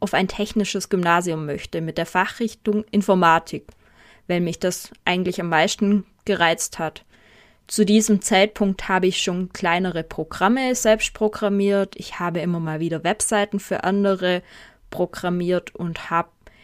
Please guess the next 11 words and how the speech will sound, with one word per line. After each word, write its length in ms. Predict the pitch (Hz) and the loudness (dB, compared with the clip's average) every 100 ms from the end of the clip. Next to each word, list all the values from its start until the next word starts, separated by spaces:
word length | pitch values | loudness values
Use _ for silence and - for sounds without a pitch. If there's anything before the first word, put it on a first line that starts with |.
| - | -10
mich 200 | 185 180 | -8 -6
da 240 | - 180 202 | 2 4 6
in 100 | 190 | 4
meiner 240 | 180 175 | 2 0
Freizeit 680 | 180 - 180 - 208 185 - | -4 0 0 0 -2 -2 0
auch 340 | 170 - - | 0 0 -8
kunterbunt 560 | - 233 208 - 202 196 | 2 4 6 4 2 2
ausgelebt. 760 | 175 180 - 165 165 143 - - _ _ _ _ _ _ _ _ _ _ _ _ - - _ _ - | 0 0 -4 -6 -2 -2 -4 -20 _ _ _ _ _ _ _ _ _ _ _ _ -20 -20 _ _ -4
Ja, 460 | 220 226 175 147 - _ _ _ - _ _ _ | 6 8 6 4 -6 _ _ _ -20 _ _ _
und 440 | 202 190 185 185 | 2 4 2 0
dann 460 | 175 180 208 226 | -2 0 2 2